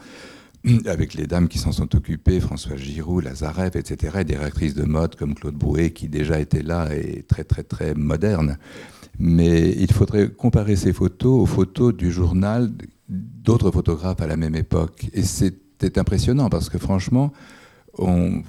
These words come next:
on avait l'impression de ne pas être dans le même journal, quoi. C'est comme parfois, vous savez, dans une pièce de théâtre,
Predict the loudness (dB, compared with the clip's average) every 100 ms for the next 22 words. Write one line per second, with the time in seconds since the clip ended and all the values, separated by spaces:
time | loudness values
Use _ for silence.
0 | -10 -2 2 4 4 2 4 2 2 0
1 | 0 0 0 0 0 0 2 0 -4 -6
2 | -4 -2 0 0 -2 -2 -2 -2 0 0
3 | 2 2 0 0 0 0 0 0 2 2